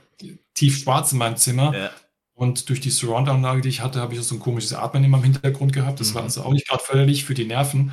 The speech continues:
Speaker 2: Ja.
Speaker 1: Aber ich muss sagen, trotz, dass der Film so alt war und mit seinen, mit seinen Schockeffekten und mit dem, mit der Spannung, die er da aufgebaut hat, konnte er mich trotzdem wieder mitreißen.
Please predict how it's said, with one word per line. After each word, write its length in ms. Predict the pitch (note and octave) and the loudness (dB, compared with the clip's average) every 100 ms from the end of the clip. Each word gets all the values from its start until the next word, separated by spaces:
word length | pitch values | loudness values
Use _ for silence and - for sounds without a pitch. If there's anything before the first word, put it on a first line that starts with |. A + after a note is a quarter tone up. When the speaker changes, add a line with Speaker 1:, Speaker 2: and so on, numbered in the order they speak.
| A2 | -4
Speaker 2:
Ja. 180 | G2+ - - _ _ | -6 -8 -20 _ _
Speaker 1:
Aber 160 | A#2+ B2 | -4 -2
ich 120 | C3+ | 2
muss 120 | C3+ | 4
sagen, 260 | C#3+ C3+ - | 6 4 4
trotz, 400 | - F3 - - _ - | 0 -4 -4 -6 _ -8
dass 160 | C#3+ | -6
der 100 | C#3+ | -4
Film 200 | C#3 D#3 | -2 2
so 180 | C3+ F#3+ | 2 2
alt 400 | F#3+ G3 A3 C3+ | 0 -2 -4 -4
war 280 | A2+ G#2 C3 | -8 -8 -6
und 120 | B2 | 0
mit 160 | C3+ C3+ | 0 2
seinen, 400 | C#3+ D3 C#3 C3+ | 0 2 2 2
mit 120 | B2+ | 0
seinen 220 | C3 B2+ | -4 -6
Schockeffekten 760 | - G3+ G3 C#3+ - - - A2 | -6 -6 -6 -6 -6 -10 -10 -10
und 180 | A#2 A#2+ | -10 -10
mit 160 | A#2 | -10
dem, 160 | B2 A#2+ | -10 -10
mit 100 | A#2+ | -10
der 80 | A#2 | -12
Spannung, 400 | - E3 F#3 C3 | -8 -2 0 0
die 100 | A#2 | 0
er 80 | |
da 100 | A2+ | -6
aufgebaut 380 | - - - A#2 | -8 -12 -14 -16
hat, 60 | - _ _ | -16 _ _
konnte 240 | - B2+ | -2 0
er 40 | A#2+ | 0
mich 120 | - | -2
trotzdem 420 | - C#3 - C3+ | -4 -4 2 2
wieder 220 | B2+ B2+ | 2 2
mitreißen. 640 | B2 C3+ - - - - | 0 -2 -6 -2 -2 -2